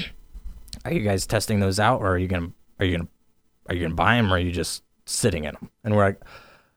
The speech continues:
"Uh, no, we're, our cars are being, are being worked on." And he's like, "Well, then I'm gonna have to ask you to get up." And we're like, "F-, o-, okay." He's like, "There's seats over there." And we're like, "No, they took the bench out." He's like,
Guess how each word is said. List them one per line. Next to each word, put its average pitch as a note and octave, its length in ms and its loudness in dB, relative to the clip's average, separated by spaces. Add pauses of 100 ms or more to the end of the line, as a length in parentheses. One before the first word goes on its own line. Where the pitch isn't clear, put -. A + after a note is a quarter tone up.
(300)
"Uh, D3 220 8
no, C3+ 380 6
we're, A#2+ 380 2 (400)
our A2+ 160 2
cars G#2+ 400 4
are G2 80 -2
being, F2+ 480 -4
are G2+ 120 -2
being F2+ 280 -4
worked G2+ 300 0
on." D#2 320 -4
And A2+ 100 0
he's G#2 160 0
like, E2 320 -2 (760)
"Well, G2 180 2
then F2+ 100 2
I'm F2+ 100 2
gonna F2+ 120 0
have F2 100 -2
to F2 80 -2
ask E2+ 240 0
you E2+ 80 -2
to D#2 120 -6 (320)
get E2+ 140 -2
up." B2+ 240 2
And G2 100 -2
we're F#2+ 100 0
like, F2 80 -6 (1400)
"F-, - 140 -16 (160)
o-, G#2 140 -2 (840)
okay." G2+ 680 -2 (200)
He's G#2+ 160 0
like, G2 140 2
"There's A#2+ 160 4
seats D3+ 260 4
over F#2+ 180 4
there." F2+ 140 2
And F2+ 80 -2
we're G2 80 2
like, F#2+ 140 -2
"No, A2 140 4
they G2+ 120 2
took - 220 0
the G2 80 -4
bench G2+ 260 0
out." F2 100 0
He's G2 120 -6
like, E2 140 -4